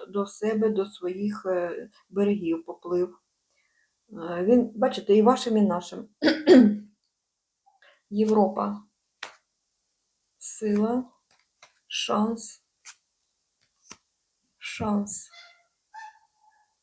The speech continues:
Силу і шанс дає. Ресурс великий дає, силу, шанс підсилює. Підсилює, тому що, е, тому що вбачає Україну у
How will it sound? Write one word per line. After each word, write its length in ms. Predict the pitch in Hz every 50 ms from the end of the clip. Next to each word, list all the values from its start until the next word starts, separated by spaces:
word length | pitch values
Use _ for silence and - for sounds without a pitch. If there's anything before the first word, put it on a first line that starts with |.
| _ _ _ _
Силу 480 | - - - - 247 240 233 233 233 -
і 80 | 233
шанс 440 | 220 - - 226 214 202 196 196 -
дає. 480 | - 196 190 196 196 196 190 202 208 - _ _ -
Ресурс 560 | 214 233 240 233 - 226 220 208 - - 208
великий 400 | 202 202 196 202 208 - 208 196
дає, 300 | 202 196 196 196 202 202
силу, 440 | - - - - 220 208 196 196 202
шанс 400 | - - 220 214 196 202 - -
підсилює. 720 | - 214 - - - - 226 208 202 196 196 196 202 208 208 208 208 - _ _ _ _ _ _ _ _ _ _ _ _ _ _ _ _
Підсилює, 840 | - 240 240 - - - - - - - 233 220 214 202 196 190 190 202 -
тому 220 | 214 220 226 226
що, 260 | 226 - - 220 220
е, 760 | 214 214 - 196 202 196 196 202 196 196 196 202 202 - _ _ _ - - _ _ -
тому 180 | 226 233 247
що 260 | 240 - - 233 226
вбачає 920 | 214 202 202 214 220 220 220 - - 247 233 220 208 208 202 196 190 - - - _ - - -
Україну 760 | 170 208 208 208 214 214 214 214 240 269 254 226 208 202 -
у 500 | - - 202 208 208 208 202 196 196